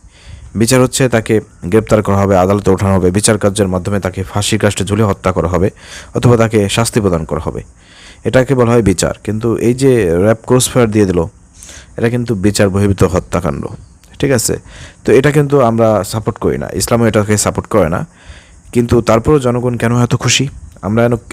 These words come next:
আমরা কেন এত খুশি? কারণ বাংলাদেশে যে পরিমাণে রমজান মাসে ধর্ষণের নিউজ এসেছে, এটা আসলে আমরা যে রহমতের মাস বলি, মাগফিরাতের মাস বলি এবং মানুষের মধ্যে ভয় সৃষ্টি হওয়ার মাস, আহ, সংযমের মাস, সেটা কিন্তু আমরা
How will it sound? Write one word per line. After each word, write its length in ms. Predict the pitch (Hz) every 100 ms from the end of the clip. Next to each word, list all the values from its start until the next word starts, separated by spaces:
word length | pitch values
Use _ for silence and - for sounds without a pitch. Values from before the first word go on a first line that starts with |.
| -
আমরা 220 | 104 110
কেন 180 | 113 117
এত 160 | 123 120
খুশি? 260 | 123 117 143 - - - -
কারণ 160 | 120 113
বাংলাদেশে 600 | 107 120 127 117 110 123 98 - - - -
যে 140 | 98 113
পরিমাণে 380 | 123 120 117 117
রমজান 340 | 113 113 117 110
মাসে 240 | 107 123 117
ধর্ষণের 500 | 92 101 - 123 117
নিউজ 260 | 101 117 120 - _ _ _ _ -
এসেছে, 380 | 123 135 - 85 - _ - - -
এটা 160 | 98 120
আসলে 280 | 117 127 120 107 107
আমরা 160 | 110 113
যে 120 | 120
রহমতের 420 | 98 110 123 120 113
মাস 120 | 110
বলি, 240 | 104 104 101
মাগফিরাতের 440 | 107 - 113 113
মাস 180 | 104 101
বলি 220 | 92 85 - _ - - - -
এবং 180 | 98 104
মানুষের 360 | 98 101 110 113
মধ্যে 200 | 110 101
ভয় 220 | 87 113
সৃষ্টি 280 | 110 117 -
হওয়ার 160 | 117 107
মাস, 180 | 101 95 -
আহ, 840 | _ _ - - _ - - 76
সংযমের 640 | - 107 113 117 135 131
মাস, 220 | 113 101 90 -
সেটা 200 | 131 123
কিন্তু 200 | 120 110
আমরা 120 | 98